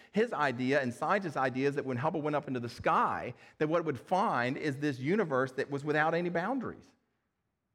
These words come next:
That it was this universe that would go on into infinity, right? That the physical universe is all that there is. But that's not what Hubble discovered. What Hubble discovered is that the universe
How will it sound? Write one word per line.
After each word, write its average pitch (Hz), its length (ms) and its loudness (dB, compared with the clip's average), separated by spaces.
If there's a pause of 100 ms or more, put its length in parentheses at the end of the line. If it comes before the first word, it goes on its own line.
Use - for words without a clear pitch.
(720)
That 156 120 2
it 175 40 2
was 156 120 -2
this 160 180 -2
universe 180 380 2
that 165 120 -4
would 147 220 -2
go 165 240 4
on 185 160 2
into 196 160 2
infinity, 196 560 -2
right? 147 240 2
That 156 120 -4
the 139 80 0
physical 196 420 0
universe 151 480 0
is 156 120 -8 (120)
all 107 280 2
that 135 160 -4
there 180 220 0
is. 233 320 -2 (500)
But 139 120 -4
that's 143 200 2
not 131 300 2
what 170 140 0
Hubble 127 280 0
discovered. 156 520 0
What 110 100 -2
Hubble 135 220 0
discovered 147 440 0
is 131 180 -4
that 120 220 0
the 147 80 -6
universe 123 680 -2